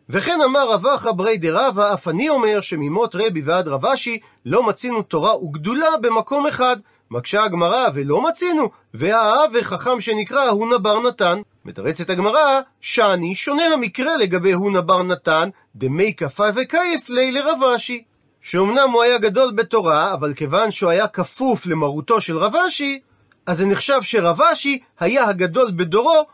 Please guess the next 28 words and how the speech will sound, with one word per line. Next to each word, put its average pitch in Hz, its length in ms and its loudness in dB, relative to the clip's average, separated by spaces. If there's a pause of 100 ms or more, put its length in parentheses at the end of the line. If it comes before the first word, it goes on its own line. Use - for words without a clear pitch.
(140)
הן 160 200 -2
בתורה 254 580 2
והן 180 260 0
בשררה. 160 500 -2 (520)
ואומרת 302 440 2
המשנה 247 460 0
תקנות 247 420 -2
נוספות 233 400 -2
של 233 120 -4
חכמים 254 460 -2
מפני 294 300 -4
תיקון 254 380 -2
העולם. 233 440 2 (360)
חירש, 247 600 2
והכוונה 202 600 0
לחירש 226 580 0
שאינו 226 300 0
מדבר 202 460 0
ואינו 214 360 0
שומע, 165 500 0 (340)
רומז 240 600 0
ונרמז. 214 680 0 (340)
מסביר 190 420 0
רש"י, 240 360 0 (200)
מה 247 240 2
שהוא 233 260 0
רומז 214 460 0
קיים, 196 560 0